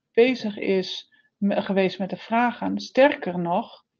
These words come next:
ik heb helemaal niemand een fout zien maken. En dat vind ik wel heel erg bijzonder voor een filmpje helemaal in het Duits, dat er nog helemaal niemand fouten maakt.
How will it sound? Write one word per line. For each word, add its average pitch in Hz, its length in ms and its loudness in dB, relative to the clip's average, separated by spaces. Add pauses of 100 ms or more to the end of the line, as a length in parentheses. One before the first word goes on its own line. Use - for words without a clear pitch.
(260)
ik 214 180 0
heb 214 440 0
helemaal 196 480 -2
niemand 196 640 6
een 185 140 -8
fout 349 340 4
zien 175 200 0
maken. 170 480 -8 (340)
En 190 140 -2
dat 262 220 4
vind 190 120 -2
ik 180 100 -6
wel 180 140 0
heel 180 200 -2
erg 175 140 -6
bijzonder 240 480 4
voor 185 180 -2
een 175 120 -6
filmpje 285 500 6
helemaal 214 460 6
in 180 100 2
het 175 120 -2
Duits, 180 360 2
dat 208 160 -4
er 233 60 -2
nog 233 120 2
helemaal 247 280 0
niemand 214 340 2
fouten 277 380 4
maakt. - 460 -6